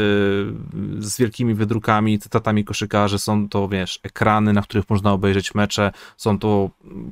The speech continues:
kartonowe, kartonowi bohaterowie z, z, z N B A, jerseye. Z tych ciekawszych rzeczy to, wiesz, można było porównać sobie wielkość stopy czy wielkość dłoni do, do, do dłoni Kawaja, Janisa, stopy Szaka.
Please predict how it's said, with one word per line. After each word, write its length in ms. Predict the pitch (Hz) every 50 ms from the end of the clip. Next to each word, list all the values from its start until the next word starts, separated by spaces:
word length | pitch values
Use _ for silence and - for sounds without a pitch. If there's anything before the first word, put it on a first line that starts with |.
| - _
kartonowe, 920 | - - 113 110 - 123 113 110 107 101 - 104 101 98 98 95 95 87 98
kartonowi 440 | - 104 98 - 117 110 107 104 101
bohaterowie 720 | 101 104 - - 107 - 107 104 104 101 98 101 98 95 95 95 95 95 95
z, 420 | 92 92 98 95 95 95 95 92
z, 240 | 92 95 92 90 90
z 340 | 92 95 95 92 92 90 - - - - - - _ _ -
N 200 | 110 107 107 98
B 80 | 101
A, 840 | 101 104 101 101 98 98 98 95 95 95 95 98 - 65 92 98 - 107
jerseye. 640 | 104 98 101 110 110 110 110 107 107 104 104 104 101 - - - _ _ _
Z 100 | - -
tych 120 | - 113 -
ciekawszych 440 | - 120 - 120 113 - - 113
rzeczy 260 | 104 107 110 101 - 98
to, 120 | - 101
wiesz, 180 | 101 98 92 -
można 200 | 113 98 107 101
było 300 | 104 104 101 101 98 92
porównać 400 | - 110 101 95 107 95 - -
sobie 420 | 110 98 104 95 92 90 90 90 110 - _ _ _ -
wielkość 560 | 104 107 113 110 104 - 110 101 - - -
stopy 560 | - - - - 113 107 - - 110 104 104 98
czy 320 | - - 110 101 98 98 95
wielkość 520 | 104 107 101 101 - 101 95 - - 98
dłoni 640 | 92 95 101 104 107 107 104 101 101 101 101 98
do, 420 | 92 104 95 95 95 92 92 92 90 -
do, 80 | - 110
do 260 | - - - - - 101 -
dłoni 280 | - 113 101 101 101
Kawaja, 500 | 101 - 113 104 107 107 107 107 104 101
Janisa, 480 | 98 101 101 104 107 101 - - 95 90
stopy 280 | - - 101 - - -
Szaka. 400 | - 107 101 - - 104 95